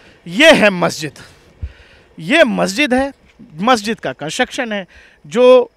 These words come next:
जिस पर रेलवे का क्लेम है। इसी तरफ की दीवार पर नोटिस भी है और हमने आपको दिखा दिया था कि कौन सी दीवार मस्जिद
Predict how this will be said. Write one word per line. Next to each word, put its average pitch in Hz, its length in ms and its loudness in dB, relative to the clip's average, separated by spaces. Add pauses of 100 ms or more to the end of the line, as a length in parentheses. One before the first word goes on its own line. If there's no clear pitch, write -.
(160)
जिस 202 180 -4
पर 220 180 -4
रेलवे 185 340 -4
का 151 120 -6
क्लेम 240 320 0
है। 190 140 -6 (280)
इसी 269 200 -8
तरफ 247 260 -4
की 226 100 -10
दीवार 190 340 -4
पर 147 180 -8
नोटिस 220 360 -2
भी 196 140 -10
है 165 120 -10 (340)
और 226 120 -8
हमने 233 260 -10
आपको 208 300 -10
दिखा 214 340 -8
दिया 220 220 -4
था 180 260 -8 (180)
कि 208 100 -10
कौन 262 280 0
सी 233 160 -6
दीवार 190 560 0 (840)
मस्जिद 214 600 0